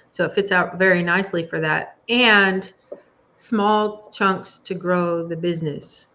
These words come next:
right? Um, if for those listeners who want continuous listening, more of a variety programming, just tu-, tune into I B G R dot network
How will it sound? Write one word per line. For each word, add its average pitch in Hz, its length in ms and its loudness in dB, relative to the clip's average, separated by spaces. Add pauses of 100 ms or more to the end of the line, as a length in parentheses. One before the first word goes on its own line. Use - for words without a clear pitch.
(140)
right? 165 460 -4
Um, 160 420 -8
if 180 400 -2
for 202 120 0
those 208 340 4
listeners 190 680 0
who 190 280 0
want 180 580 -2
continuous 180 720 -2
listening, 185 500 2
more 180 220 2
of 185 100 -2
a 165 80 0
variety 170 580 -2
programming, 165 800 -4 (480)
just 240 220 -6
tu-, 220 320 -2
tune 214 220 0
into 196 520 -2 (120)
I 190 100 0
B 190 140 -2
G 185 180 -2
R 180 140 0
dot 175 240 -2
network 180 440 -2